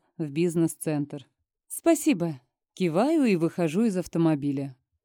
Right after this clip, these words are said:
Бизнес-центр, принадлежащий моему мужу, Игорю Николаевичу Доронину, без преувеличения можно назвать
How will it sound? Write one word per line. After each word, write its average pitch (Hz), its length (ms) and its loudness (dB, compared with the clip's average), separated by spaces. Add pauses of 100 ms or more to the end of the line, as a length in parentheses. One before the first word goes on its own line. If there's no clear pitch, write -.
(140)
Бизнес-центр, 240 800 6
принадлежащий 202 880 2
моему 196 360 4
мужу, 175 460 4 (200)
Игорю 175 380 6
Николаевичу 185 760 2
Доронину, 185 640 2 (280)
без 190 220 2
преувеличения 180 920 4
можно 180 340 4
назвать 165 640 0